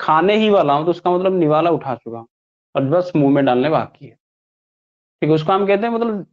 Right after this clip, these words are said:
immediate action, जिसको हम कहते हैं, ये तो पढ़ा चुका हूँ present में। Immediate action की अगर हम बात करें, मैं जैसे मैं कहा कि मैं खाने ही वाला हूँ, ठीक है ना, मैं लिखने ही वाला हूँ, बस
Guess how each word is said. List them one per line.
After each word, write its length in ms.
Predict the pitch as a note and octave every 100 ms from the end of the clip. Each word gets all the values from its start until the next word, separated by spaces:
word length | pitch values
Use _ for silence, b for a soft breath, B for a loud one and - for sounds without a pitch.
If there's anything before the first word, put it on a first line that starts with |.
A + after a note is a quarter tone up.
| G3
immediate 440 | A3+ B3+ A#3 G3+
action, 300 | E3 - C3+
जिसको 220 | B2 -
हम 180 | A#2+ A#2
कहते 200 | A2+ -
हैं, 80 | F3+
ये 60 | G#3
तो 160 | -
पढ़ा 240 | A3 A3 A#3
चुका 180 | G#3+ F#3
हूँ 80 | D#3
present 300 | D3 B2+ E3
में। 80 | - _ _ _ _ E3+
Immediate 440 | F#3+ A3+ A3+ A3
action 300 | G#3 - G3+
की 80 | F#3+
अगर 140 | F#3+
हम 100 | F#3
बात 280 | D#3 D3+ D3+
करें, 120 | E3 F#3
मैं 100 | G3
जैसे 160 | F#3+
मैं 140 | G3+ F#3
कहा 140 | F3+
कि 60 | G3
मैं 100 | G3
खाने 300 | F3+ D3 D#3
ही 60 | D3+
वाला 220 | B2 A2+
हूँ, 140 | A2+
ठीक 260 | - - F3
है 40 |
ना, 80 | E3
मैं 80 | F3
लिखने 380 | F3+ F3 F#3+ G3+
ही 80 |
वाला 220 | E3+ B2 B2+
हूँ, 100 | F3
बस 200 | -